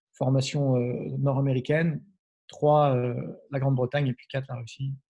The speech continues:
Vraiment les, les steps qui m'ont fait, euh, évoluer profondément dans mon approche.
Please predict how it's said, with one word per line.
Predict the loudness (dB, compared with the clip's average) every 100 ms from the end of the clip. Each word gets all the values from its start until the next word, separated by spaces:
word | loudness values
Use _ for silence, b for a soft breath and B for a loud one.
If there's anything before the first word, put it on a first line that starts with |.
| _
Vraiment | -8 -4
les, | -4
les | -6 -8
steps | -6 0 0 0 -8
qui | -4 -4
m'ont | -4 -6
fait, | -8
euh, | -8 -12 _ _ _ -6
évoluer | 0 2 4 2 0
profondément | -4 -2 2 2 4 2
dans | 0
mon | -2 -4 -6 -8
approche. | -10 -10 -12 -14